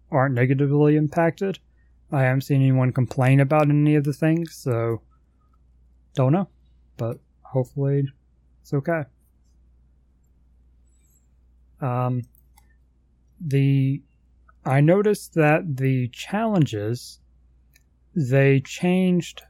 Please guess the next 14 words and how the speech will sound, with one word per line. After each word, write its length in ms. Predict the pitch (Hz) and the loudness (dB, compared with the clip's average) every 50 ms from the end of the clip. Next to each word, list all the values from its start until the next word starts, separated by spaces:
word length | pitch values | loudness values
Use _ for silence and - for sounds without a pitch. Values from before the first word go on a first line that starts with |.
| - _ - | -20 _ -4
uh, 400 | 160 131 131 131 131 131 131 - - | -2 0 0 2 2 2 0 0 -2
a 140 | - 147 135 | -2 -2 -2
couple 520 | - - - 175 165 - - 147 127 120 | -4 -2 -2 -2 -2 0 0 0 0 0
of 160 | 117 113 104 104 | 0 -2 -4 -6
them. 380 | 113 113 110 107 110 117 117 - _ _ _ _ _ _ _ _ _ _ _ _ _ _ - | -6 -6 -6 -6 -6 -8 -10 -12 _ _ _ _ _ _ _ _ _ _ _ _ _ _ -12
Uh, 140 | 127 120 143 | -10 -10 -12
one 720 | 160 190 - 147 131 135 147 156 170 180 180 175 165 160 | -12 -8 -4 0 2 4 4 6 4 4 4 2 2 4
was, 720 | 147 139 139 143 139 135 135 135 135 131 127 - - - _ _ _ _ _ _ _ _ _ _ _ _ _ _ _ _ _ - | 4 4 4 4 4 4 4 4 2 0 0 -4 -6 -14 _ _ _ _ _ _ _ _ _ _ _ _ _ _ _ _ _ -8
uh, 460 | 175 123 117 117 117 127 - 53 - - - _ _ _ _ _ _ _ _ _ _ _ _ _ _ _ _ _ _ _ _ _ _ _ _ _ - 147 | -6 -4 -4 -4 -4 -6 -8 -10 -12 -16 -18 _ _ _ _ _ _ _ _ _ _ _ _ _ _ _ _ _ _ _ _ _ _ _ _ _ -16 -4
get 180 | 131 151 143 131 | -2 -2 -2 0
the 120 | 143 139 | 0 0
highest 520 | 135 - 151 147 147 147 151 147 - - - | 0 2 2 4 4 4 4 2 0 -4 -2
possible 840 | - 160 143 143 - - 135 123 135 135 135 131 131 127 123 120 - _ _ _ _ _ | 0 2 2 2 2 0 -4 -2 0 0 2 0 0 0 -2 -4 -8 _ _ _ _ _
rating, 540 | - 131 131 131 131 135 135 143 143 139 | -2 2 4 4 4 4 4 2 2 0